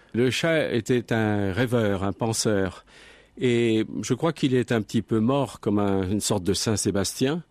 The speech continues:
percé par des flèches de couleurs différentes. Il y a généralement trois suppositions, trois analyses différentes.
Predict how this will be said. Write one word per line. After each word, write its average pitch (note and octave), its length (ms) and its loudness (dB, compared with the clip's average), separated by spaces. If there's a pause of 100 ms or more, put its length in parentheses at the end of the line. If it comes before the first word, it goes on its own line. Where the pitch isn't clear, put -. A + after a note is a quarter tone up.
(260)
percé C3 380 0
par A2 260 -2
des G2+ 140 -2
flèches A2+ 320 -2
de G#2+ 80 0
couleurs G#2 320 0
différentes. G#2+ 680 -4 (680)
Il A#2 160 2
y B2+ 80 4
a A#2 360 0
généralement A2+ 520 0
trois B2+ 240 0
suppositions, C#3 800 -2 (800)
trois B2 340 0
analyses A#2 420 2
différentes. A#2+ 800 -2